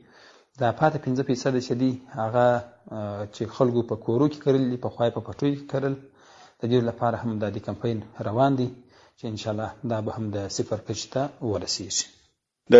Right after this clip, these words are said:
Speaker 2: ننګرهار امنیه قومندانۍ ویاند وویل، په دې ولایت کې به د کوکنارو د کروندو له منځه وړلو کمپاین تر هغې روان وي چې ټوله سیمه یې د کوکنارو له کښته نه وي پاکه کړې. هغه وایي، سږ کال په ننګرهار کې د تېر کال په پرتله په لږه ځمکه کوکنار کرل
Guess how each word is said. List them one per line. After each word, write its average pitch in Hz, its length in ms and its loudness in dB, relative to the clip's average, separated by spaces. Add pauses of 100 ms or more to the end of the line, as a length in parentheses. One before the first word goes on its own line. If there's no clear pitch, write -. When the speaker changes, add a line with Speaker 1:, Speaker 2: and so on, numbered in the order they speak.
Speaker 2:
ننګرهار 131 440 10
امنیه 135 320 10
قومندانۍ 127 540 10
ویاند 131 300 10
وویل، 135 260 10
په 123 120 10
دې 131 140 8
ولایت 131 260 12
کې 127 120 4
به 123 100 12
د 113 140 8
کوکنارو 131 380 8
د 113 120 10
کروندو 120 400 10
له 120 100 10
منځه 120 220 8
وړلو 127 320 6
کمپاین 120 360 10
تر - 140 8
هغې 120 240 10
روان 135 220 10
وي 135 160 10
چې 139 100 10 (480)
ټوله 127 300 12
سیمه 135 200 10
یې 131 80 10
د 123 120 12
کوکنارو 127 380 8
له 117 100 10
کښته 131 280 8
نه 131 100 12
وي 110 160 10
پاکه 101 280 10
کړې. 117 220 10 (420)
هغه 117 240 12
وایي، 135 180 12 (100)
سږ 135 200 12
کال 131 180 12
په 123 100 12
ننګرهار 117 440 10
کې - 100 8
د 117 140 12
تېر 135 180 10
کال 127 200 8
په - 120 -18
پرتله 123 380 6
په 117 120 6
لږه 127 260 10
ځمکه - 280 0
کوکنار 127 380 4
کرل 120 180 6